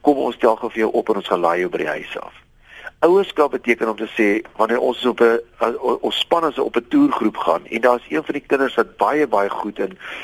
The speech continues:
uh, uh, uh, jy weet, talentvol is, maar die, die, die kinders het nie die finansies nie, hulle het nie die gepaste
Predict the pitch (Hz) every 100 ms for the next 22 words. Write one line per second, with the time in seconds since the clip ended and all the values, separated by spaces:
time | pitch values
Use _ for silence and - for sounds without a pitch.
0 | - - 107 117 - - - 107 104 -
1 | - 110 107 - 127 113 107 - 110 -
2 | 104 104 - - 107 90 92 - 120 -
3 | - 135 131 - - 160 156 120 110 131
4 | 160 156 117 95 92 90 98 - 95 101
5 | 113 - 151 156 - - - - - 135
6 | - 131 120